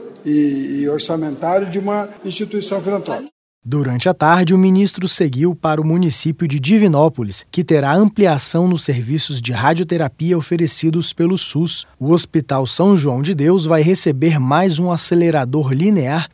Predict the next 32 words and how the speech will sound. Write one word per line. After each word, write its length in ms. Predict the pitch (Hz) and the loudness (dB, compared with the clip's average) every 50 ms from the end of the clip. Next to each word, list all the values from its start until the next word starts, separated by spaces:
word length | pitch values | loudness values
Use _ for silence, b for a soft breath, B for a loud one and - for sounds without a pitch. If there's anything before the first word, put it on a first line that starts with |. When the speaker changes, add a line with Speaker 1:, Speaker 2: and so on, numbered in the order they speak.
| _ | _
Speaker 2:
que 180 | - - 147 139 | -4 -2 0 0
é 100 | 131 135 | 0 0
um 160 | 143 143 139 | 0 0 -2
equipamento 760 | 131 113 - - 196 - - 175 135 123 135 151 165 160 165 | -2 -4 -4 -6 -4 -2 0 -2 0 0 0 -2 -2 -2 -2
utilizado 680 | 160 135 - - 208 196 151 117 131 135 147 156 160 160 | -4 -4 -4 -2 0 0 0 0 0 0 0 0 0 -2
para 220 | - 156 147 139 | -2 -2 -2 -2
o 60 | 139 - | -2 -2
tratamento 640 | - 156 180 180 - 156 131 131 143 156 139 170 | -2 -2 -2 0 0 -2 -2 0 -2 -2 -4 -4
de 100 | 151 143 | -6 -6
diversos 640 | 147 143 151 127 113 131 151 165 143 - - 135 - | -6 -6 -4 -4 -4 -2 -4 -4 -4 -6 -8 -8 -8
tipos 460 | - - - 139 135 - 151 139 131 | -6 -4 -4 -4 -4 -4 -6 -6 -4
de 100 | 135 151 | -4 -6
câncer. 560 | - - 117 117 123 123 117 - - - - - - _ _ _ _ _ _ _ - | -6 -6 -6 -6 -4 -4 -6 -8 -8 -10 -14 -20 -20 _ _ _ _ _ _ _ -6
Speaker 1:
É 80 | 151 151 | -4 -2
uma 560 | 151 151 139 135 131 127 123 123 123 - - - | -2 -2 -4 -8 -10 -12 -12 -14 -16 -16 -16 -10
conquista 440 | - 151 143 - - 147 - - 180 | -8 -8 -8 -8 -8 -8 -6 -6 -6
importante 680 | 160 - 175 170 143 - - - 190 214 208 - - 156 | -6 -4 -4 -4 -4 -2 0 2 2 2 2 -2 -6 -10
aqui, 340 | 139 - - 170 196 220 202 - - 147 | -10 -10 -8 -8 -8 -8 -10 -14 -12 -12
uma 180 | 143 147 175 | -10 -6 -2
obra 300 | 180 160 156 139 156 151 | 0 0 0 0 -2 -4
que 80 | 127 - | -6 -6
está 380 | - - - 180 147 143 127 - - - - | -8 -8 -4 -2 -2 -2 -4 -6 -12 -10 -4
quase 320 | 175 170 180 170 - 165 | 0 0 0 0 0 -4
pronta 680 | - - - 190 190 190 214 233 220 - 240 233 220 196 - - - | -8 -2 2 4 6 6 6 4 0 -2 -6 -8 -8 -10 -16 -14 -10
e 80 | 190 170 | -10 -10
que 120 | - 208 | -8 -8
contará 600 | 185 - 214 233 220 - 233 240 214 196 202 196 | -2 0 0 0 2 2 4 4 6 6 4 4
com 140 | - - 220 | 2 -2 -6
o 20 | |
apoio 360 | 220 - - - 180 180 175 170 | -6 -6 -6 -2 -2 0 0 0
do 120 | 175 170 | -2 -4
Ministério 600 | 185 196 208 185 - - 185 180 190 196 202 214 | -6 -6 -8 -8 -6 0 2 2 2 2 0 -6